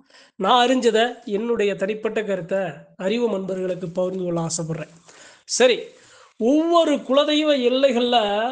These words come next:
வாக்கு இருக்கும். எது மாதிரியான வாக்கு? "எப்பா, உன்னுடைய குலதெய்வ எல்லையில ஆண்களை விட, ஆண்கள் ஆடுற சாமியை விட பெண்கள் ஆடுற சாமியோட எண்ணிக்கை அதிகமா இருக்கும்" அப்படின்லாம்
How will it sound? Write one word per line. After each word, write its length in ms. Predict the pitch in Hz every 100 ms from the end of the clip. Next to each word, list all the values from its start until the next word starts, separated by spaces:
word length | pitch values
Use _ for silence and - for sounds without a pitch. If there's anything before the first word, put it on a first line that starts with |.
| 285 _ - 240
வாக்கு 420 | 180 269 330 -
இருக்கும். 320 | 285 226 190 175
எது 180 | 196
மாதிரியான 480 | 285 277 262 247 226
வாக்கு? 720 | 214 214 214 220 208 202 262 269
"எப்பா, 420 | 214 220 208 160 - - _ _ _
உன்னுடைய 500 | 214 262 294 277 254
குலதெய்வ 420 | 208 285 302 294
எல்லையில 400 | 277 247 247 247
ஆண்களை 880 | 233 196 214 247 277 285 294 269 262
விட, 380 | 254 240 185 151
ஆண்கள் 680 | 160 202 247 269 254 254
ஆடுற 480 | 247 226 240 240 247 233
சாமியை 460 | 208 226 240 240 226
விட 440 | 226 226 202 262 - _ _ _
பெண்கள் 500 | - 226 277 285 269
ஆடுற 440 | 233 220 240 220 226 -
சாமியோட 580 | 208 240 226 214 202
எண்ணிக்கை 500 | 202 247 285 285 247
அதிகமா 480 | 208 196 262 262 240
இருக்கும்" 300 | 214 202 220
அப்படின்லாம் 680 | 202 175 196 233 208 214